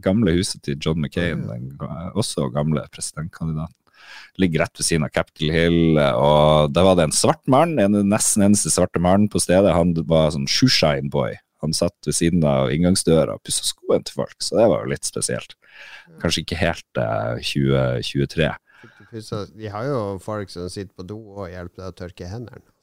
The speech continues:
Speaker 1: <laughs> Ja, ikke på det doet i hvert fall. Det. Men, ja. Eh, men, eh, det store høydepunktet var jo å høre han, eh, Ben Carson snakke om, eh, sitt U S A. Og så,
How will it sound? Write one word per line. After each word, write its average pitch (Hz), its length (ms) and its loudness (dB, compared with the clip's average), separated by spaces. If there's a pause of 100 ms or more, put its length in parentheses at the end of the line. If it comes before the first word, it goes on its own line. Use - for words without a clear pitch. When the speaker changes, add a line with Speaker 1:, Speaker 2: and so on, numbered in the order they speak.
(500)
Speaker 1:
<laughs> - 680 -2 (180)
Ja, 95 640 6
ikke 101 220 2
på - 100 -2
det 95 200 6
doet 64 220 0
i 58 100 -2
hvert - 160 -8
fall. 60 220 -4
Det. 67 140 -6 (460)
Men, 95 360 6
ja. 92 140 6 (640)
Eh, 107 680 8
men, 120 340 6
eh, 110 460 8
det 110 240 6
store 120 360 6 (100)
høydepunktet 107 460 2
var 85 180 4
jo 69 80 2
å 78 60 0
høre 78 320 2
han, 58 240 -10
eh, 101 480 -14 (240)
Ben 76 180 0
Carson - 460 -2
snakke - 420 -6
om, 50 300 -12
eh, - 120 -12
sitt - 360 -10
U 57 80 -8
S - 140 -6
A. 73 120 0 (300)
Og - 80 -20
så, 76 380 -2